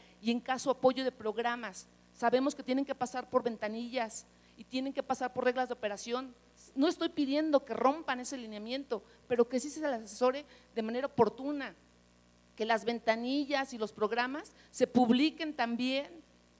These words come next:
Señor secretario, basta de politizar los programas agrícolas. Entre, y lo digo también de manera respetuosa,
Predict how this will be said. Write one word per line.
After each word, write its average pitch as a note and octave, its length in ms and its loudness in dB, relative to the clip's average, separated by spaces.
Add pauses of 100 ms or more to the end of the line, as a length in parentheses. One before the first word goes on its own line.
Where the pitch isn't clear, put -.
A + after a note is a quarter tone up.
(1200)
Señor C#4 240 -8
secretario, C4 720 -2 (200)
basta C4 500 0
de A3 80 2
politizar G#3+ 640 -2
los A#3 180 -8
programas A3 520 -6
agrícolas. G#3 720 -12 (1200)
Entre, A3+ 960 2 (200)
y G3+ 160 -16
lo G#3 120 -4
digo A#3+ 240 -12
también A3+ 280 -20
de B3 80 -20
manera A3 240 -4
respetuosa, G#3+ 640 -14